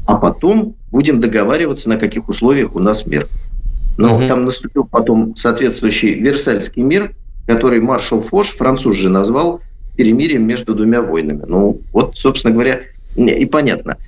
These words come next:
Speaker 1: Здесь нужно пояснить, кто ж такие перемирия-то подписывает. Ведь никакой военной катастрофы в тот момент, ну, знаете, что вот как в сорок пятом году у Германии не было.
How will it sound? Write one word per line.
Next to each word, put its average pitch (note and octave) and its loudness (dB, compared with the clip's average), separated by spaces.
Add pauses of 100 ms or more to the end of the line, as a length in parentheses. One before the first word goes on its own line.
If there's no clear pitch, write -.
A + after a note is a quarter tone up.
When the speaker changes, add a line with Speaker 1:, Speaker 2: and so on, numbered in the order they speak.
(160)
Speaker 1:
Здесь F#3 2
нужно F3+ 0
пояснить, F#3 0
кто - -2
ж - -4
такие D#3 0
перемирия-то E3+ 2
подписывает. - -2
Ведь A#2 0
никакой D3 2
военной C#3+ 0
катастрофы D3 0
в A2 -4
тот A#2 -2
момент, B2+ 2
ну, C3 0
знаете, D#3 0
что - -2
вот G2 0
как - -2
в - -4
сорок C#3 0
пятом - 0
году A2+ 0
у F#2 -2
Германии B2+ 2
не C#3 0
было. - -8